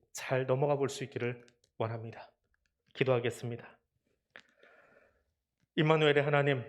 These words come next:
오늘도 주와 함께 우리에게 허락하신 산을 넘으려 합니다. 누군가에게는 버겁고 힘겹고, 누군가에게는 포기하고 싶고 놓고 싶은 산입니다.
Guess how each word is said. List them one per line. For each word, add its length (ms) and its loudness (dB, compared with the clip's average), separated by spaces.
오늘도 180 2
주와 300 2
함께 560 -2
우리에게 260 2
허락하신 460 0
산을 420 0
넘으려 320 0
합니다. 400 -8
누군가에게는 880 0
버겁고 880 0
힘겹고, 800 -2
누군가에게는 520 4
포기하고 400 2
싶고 760 -2
놓고 320 0
싶은 300 -6
산입니다. 500 -4